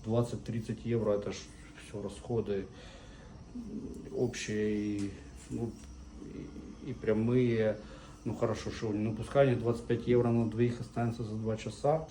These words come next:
что стоматолог себе оставит пятнадцать евро, даст десять евро ассистенту, ну, пятнадцать евро за два часа, ну, он еще таких,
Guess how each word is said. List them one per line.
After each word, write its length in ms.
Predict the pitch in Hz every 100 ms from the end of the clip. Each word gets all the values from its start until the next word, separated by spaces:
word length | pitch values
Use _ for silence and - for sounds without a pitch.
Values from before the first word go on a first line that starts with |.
| -
что 260 | 101 92 92
стоматолог 540 | 101 101 98 127 120
себе 260 | - 110 110
оставит 380 | 107 117 113 -
пятнадцать 440 | - 117 117 - -
евро, 320 | 113 110 107
даст 300 | 104 110 101
десять 320 | 110 - -
евро 240 | 117 110 107
ассистенту, 720 | - 101 - 135 135 - 104 -
ну, 160 | 113 101
пятнадцать 500 | - - 113 110 -
евро 240 | 113 117
за 140 | 104 104
два 180 | 104 110
часа, 460 | - 95 104 107
ну, 360 | 107 107 110 110
он 160 | 113
еще 240 | 113 - 117
таких, 460 | 98 - 117 -